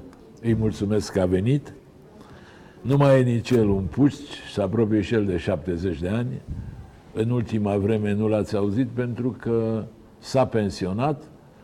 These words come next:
și o să ne spună el acum, după ce îi mai urez odată bun venit,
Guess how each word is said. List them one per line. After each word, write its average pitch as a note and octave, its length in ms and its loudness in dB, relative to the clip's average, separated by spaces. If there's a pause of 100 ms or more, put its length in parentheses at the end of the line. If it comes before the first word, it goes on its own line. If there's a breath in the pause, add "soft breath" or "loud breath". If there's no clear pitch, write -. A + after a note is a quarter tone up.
(160 loud breath)
și - 100 -4
o D#3+ 60 4
să C3+ 120 0
ne C3+ 140 2
spună C3+ 360 -2
el A#2+ 220 0
acum, G2+ 440 -4 (1500)
după G#2 240 -2
ce F#2+ 160 -4
îi G2 80 2
mai F#2 200 -2
urez F#2 300 2
odată F#2 360 0
bun F2 280 -2
venit, F#2+ 440 -2